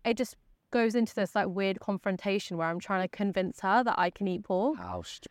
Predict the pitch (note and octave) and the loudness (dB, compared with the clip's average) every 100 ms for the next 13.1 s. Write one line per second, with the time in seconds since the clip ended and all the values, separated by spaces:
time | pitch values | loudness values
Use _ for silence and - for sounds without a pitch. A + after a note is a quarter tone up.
0 | - - G#2+ G2+ A2+ G2+ G2+ G2+ G2 G2 | -12 -2 -2 0 0 0 0 0 -2 -2
1 | A#2 C3+ C3 D#4+ A2 A3 A2+ F4 E4+ F4+ | -2 -2 0 0 0 0 0 0 0 0
2 | D#4 - - C#3 A#2+ G#3+ F#3+ A#2+ A#2 G#2 | 0 0 0 2 2 2 2 0 0 0
3 | G#2+ - G2 F#2 F2+ B3 B3+ D4+ D4+ B3+ | -2 2 2 0 2 2 2 -2 -2 -2
4 | B3+ B3 A#3+ A#3 A#3 - G#3 G#3 A3 A#3+ | 0 0 0 -2 -2 2 2 2 0 -2
5 | A#3+ A#3 G#3 G3+ G3 G3+ G3 F#3 F3 G#3 | -2 -4 0 0 0 -2 -2 -4 0 0
6 | G#3+ A3 A#3+ A#3+ A3 E3 - - G3+ G#3 | 0 0 0 0 -2 -6 -6 0 0 0
7 | - _ _ _ - A#3+ B3+ A#3+ C4+ - | -6 _ _ _ 0 2 2 0 -2 0
8 | B3 G#3+ - - _ _ _ _ - A3 | 2 2 0 -16 _ _ _ _ -4 0
9 | A#3+ - B3+ B3 A#3 G#3 - G3 F3 F3 | 2 4 4 4 4 2 -2 -2 0 -2
10 | - - F3 E3+ F3 F3 - G3 F#3+ F3 | -4 -2 -2 -2 -4 -6 -4 -2 0 -2
11 | - _ _ _ _ - F#3 G#3+ G#3 G3+ | -6 _ _ _ _ -14 -2 0 2 2
12 | G3 - G3 A3 - G#3+ F#3+ - F#3 F3 | 0 0 2 2 2 0 0 0 -2 -2
13 | - | -4